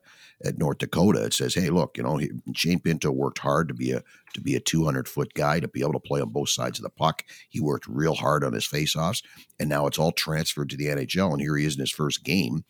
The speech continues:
taking P K faceoffs in his own zone and getting some P K time." Like, he, he did not look out of place. Don't forget,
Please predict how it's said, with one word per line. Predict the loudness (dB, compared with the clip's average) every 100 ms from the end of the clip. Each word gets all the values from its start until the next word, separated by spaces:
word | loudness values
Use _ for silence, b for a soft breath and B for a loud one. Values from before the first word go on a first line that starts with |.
| b b _
taking | -2 -2 0 -2 -2 -6 _
P | -4 -4
K | -2 -4
faceoffs | -4 -2 0 0 -2 -2 -2
in |
his | -4 -2
own | -2 0
zone | 0 0 0 -4 b b -10
and | -2
getting | 0 2
some | 0 -2
P | -2 -2
K | -4 -4
time." | -2 0 0 -6 _ _ -20
Like, | -14
he, | -10 -10 -10 -14 B 0
he | 2
did | 4 4
not | 4 2 2
look | 0 2
out | 0
of | 0
place. | 0 2
Don't | 2 2
forget, | 2 2 2